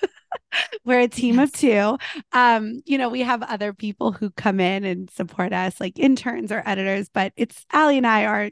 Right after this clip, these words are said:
Speaker 1: Courageous Wellness. So we decided to have our annual little holiday party, and we got to go to the Beverly Hills Hotel and get all guzzied up.
Speaker 2: It
Speaker 1: And
Speaker 2: was very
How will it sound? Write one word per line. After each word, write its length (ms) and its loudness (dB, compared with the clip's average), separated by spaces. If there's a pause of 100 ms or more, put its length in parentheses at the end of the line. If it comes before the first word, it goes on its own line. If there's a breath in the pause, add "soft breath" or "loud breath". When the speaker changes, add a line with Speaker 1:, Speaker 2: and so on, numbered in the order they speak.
(120)
Speaker 1:
Courageous 360 -4
Wellness. 340 -4
So 120 -6
we 160 -8
decided 480 -4
to 80 -2
have 340 -2 (500 loud breath)
our 200 2
annual 420 4
little 280 0
holiday 480 -2
party, 600 -6 (380 loud breath)
and 540 0
we 180 -4
got 220 -2
to 100 -4
go 140 2
to 80 0
the 80 -6
Beverly 400 -2
Hills 220 -4
Hotel 540 0
and 140 0
get 140 -4
all 120 -2
guzzied 440 -4
up. 260 0 (120)
Speaker 2:
It 60 0
Speaker 1:
And 80 0
Speaker 2:
was 140 -6
very 260 2